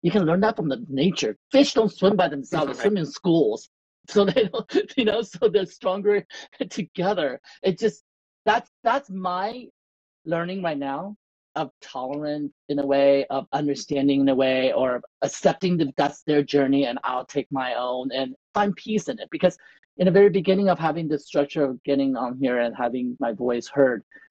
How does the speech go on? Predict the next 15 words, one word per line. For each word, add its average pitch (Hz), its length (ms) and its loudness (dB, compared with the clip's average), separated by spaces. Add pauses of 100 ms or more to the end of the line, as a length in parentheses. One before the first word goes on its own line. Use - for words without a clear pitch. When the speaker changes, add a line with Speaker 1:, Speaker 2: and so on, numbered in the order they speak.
(240)
Speaker 1:
it 220 100 6
was 277 140 6
a - 80 2
bit 226 120 4
of 226 80 0
a 220 80 6
struggle, 156 600 0
right? 180 240 2
There's 185 160 2
a 196 40 2
balance. 165 580 -2
I 135 100 -4
have 147 160 -8
to 151 80 -6
go, 143 180 0